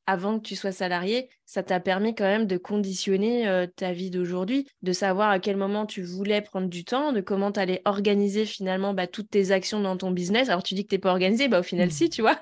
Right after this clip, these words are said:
Speaker 1: Tu l'as organisé de manière à pouvoir perdurer dans le temps, quoi.
Speaker 2: Mm,
Speaker 1: Et ça, c'est
Speaker 2: exactement.
Speaker 1: pas donné à tout le monde parce que t'as beaucoup d'entrepreneurs quand même qui se lancent, euh, à fond et au taquet.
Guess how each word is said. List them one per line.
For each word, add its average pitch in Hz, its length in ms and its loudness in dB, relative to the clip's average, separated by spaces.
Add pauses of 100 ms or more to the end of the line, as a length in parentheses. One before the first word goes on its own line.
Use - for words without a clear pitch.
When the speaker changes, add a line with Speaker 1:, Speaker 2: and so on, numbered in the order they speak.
Speaker 1:
Tu 233 120 -4
l'as 214 200 4
organisé 202 480 2
de 220 140 0
manière 208 280 0
à 196 80 0
pouvoir 185 300 -8
perdurer 190 380 0
dans 175 100 -2
le 170 80 -4
temps, 294 200 0
quoi. 175 200 -6 (220)
Speaker 2:
Mm, 208 100 2
Speaker 1:
Et - 40 -4
ça, - 20 -8 (160)
c'est - 60 -4
Speaker 2:
exactement. 214 400 0
Speaker 1:
pas 202 120 4
donné 208 220 4
à 208 80 4
tout 208 140 -8
le 240 60 -2
monde 269 140 0
parce 208 220 0
que 190 180 -2 (120)
t'as 190 100 0
beaucoup 185 340 -4
d'entrepreneurs 202 680 -4
quand 190 120 -4
même 202 240 0
qui 185 160 -10
se 196 140 -8
lancent, 190 300 -6
euh, 180 240 -4 (100)
à 180 100 -4
fond 208 340 -6
et 185 320 -4
au 180 100 -2
taquet. 208 440 -2